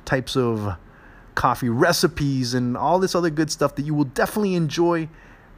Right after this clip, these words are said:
But more what you will enjoy, other than the coffee, let me be completely honest with you on this one, is the people. You go in there, you chat, they talk.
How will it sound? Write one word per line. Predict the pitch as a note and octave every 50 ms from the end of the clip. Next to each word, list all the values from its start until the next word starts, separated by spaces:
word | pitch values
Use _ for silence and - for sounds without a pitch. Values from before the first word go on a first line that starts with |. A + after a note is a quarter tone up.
| - -
But | - D#3 C#3
more | C3+ D3 E3 G#3+ C#4+ D#4+
what | D#4+ C4 G3+
you | F#3+ G#3
will | G3+ F#3 E3
enjoy, | D3 C3+ B2 A2 - C3+ A#2 -
other | - D#3+ G3
than | G3+ E3
the | C3+
coffee, | A#2+ - - C#3+ C3+ - -
let | G2+ A#2 E3+
me | G3
be | D#3+ E3+
completely | D3 - A#2+ - C3+ B2 G#2+
honest | A2 A2+ G#2 F#2+ F2 -
with | F#2+ -
you | F#2+ F2+
on | F2+
this | F#2 F2+ -
one, | F#2+ F#2 F2 - - - - - - - - - - - - - - - - - -
is | - G3 D3+
the | - D3
people. | - C#3 A2 - - - - - - - - - - - - - -
You | G#2+ A2+ A#2
go | A2+ D#3+ D#3+ D#3 D#3+
in | D#3+ D3+ D3
there, | C#3 C#3+
you | C3+ A#2+ A2+ A#2 A#2
chat, | A#2 - - F3 D#3 C#3+ C3+ - - -
they | A#2+ A#2 A2+ -
talk. | - - - D#3+ C#3+ C#3 C#3 C#3 - -